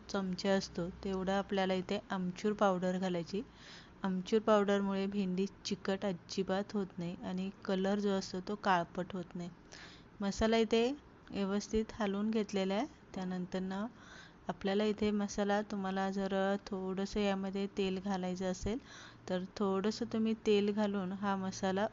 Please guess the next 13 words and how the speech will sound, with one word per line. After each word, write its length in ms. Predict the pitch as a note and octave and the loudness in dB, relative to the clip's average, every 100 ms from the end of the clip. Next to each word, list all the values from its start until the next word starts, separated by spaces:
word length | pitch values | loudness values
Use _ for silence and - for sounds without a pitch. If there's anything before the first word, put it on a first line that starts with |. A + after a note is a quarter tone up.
| - - | -6 -4
ओलसर 540 | F#3+ F#3+ F#3 - A3 | 0 2 0 -2 -2
करू 280 | A3+ G#3+ G3 | -2 -2 -2
शकता 480 | F#3+ F#3+ - - A#3+ - - - - - F#3+ | -4 -6 -6 -2 -2 -2 -16 -18 -18 -6 -4
आणि 360 | F#3 F#3+ G3 G3+ | -2 0 -2 0
त्यानंतरनं 800 | G3+ F#3+ G#3 G3 F#3 F#3 F#3 A3 E4+ - - - - | 2 2 2 0 0 -2 0 -2 -4 -10 -20 -4 2
भेंडीमध्ये 580 | G3+ F#3+ G3+ G3+ F#3 | 4 4 2 0 2
हा 220 | F#3 F#3 G3+ | 6 6 6
आपल्याला 480 | - G#3 F#3 F3+ | 0 -6 -4 -2
इथे 260 | F3+ G3 C#4 | -2 -2 -2
दाबून 460 | B3 G3 F3+ F#3+ F#3+ | 4 4 4 -2 -2
भरायचा 400 | F#3 E3+ F3 F3+ - - - - - | -2 -2 -4 -8 -10 -16 -16 -18 -2
किंवा 280 | G#3 G#3 A3+ | 2 4 4
कोरडासुद्धा 920 | A3+ A3+ G3+ G3 G3+ G#3+ A3 G3 | 4 4 4 6 4 2 -2 -2